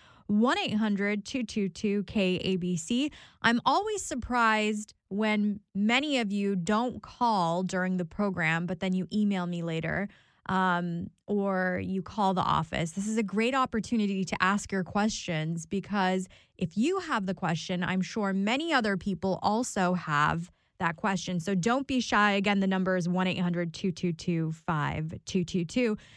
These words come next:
If this, if this is the first time you're joining the program, welcome. My name is Naz Baroudi. I'm an attorney in Southern California.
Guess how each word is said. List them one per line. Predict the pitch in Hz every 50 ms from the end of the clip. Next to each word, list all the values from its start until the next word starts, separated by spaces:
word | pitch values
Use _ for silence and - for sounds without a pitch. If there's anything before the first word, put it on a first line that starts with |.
| - - - _ _
If | 226 202
this, | 240 240 247 262 226 - -
if | - 196
this | 190 269 294 -
is | 349 311 277
the | 240 233
first | - _ - 269 277 - _
time | - 277 262 226
you're | 208 202
joining | 185 196 196 185 190 185
the | 180 170
program, | - 190 180 175 196 226 233 214 180
welcome. | 180 170 165 165 - 214 226 262 294 -
My | - 196 190
name | 185 185 175 175 175
is | - 185 175
Naz | 170 170 180 175 170 165 165 165 175 175 170 -
Baroudi. | - 180 165 190 185 180 180 185 180 196 196 190
I'm | - - 185
an | 180 175
attorney | 175 175 - - - 226 214 208 196 190 -
in | - 190
Southern | 170 - - 180 170 175 175
California. | 175 180 175 170 175 165 - 254 262 254 254 240 240 240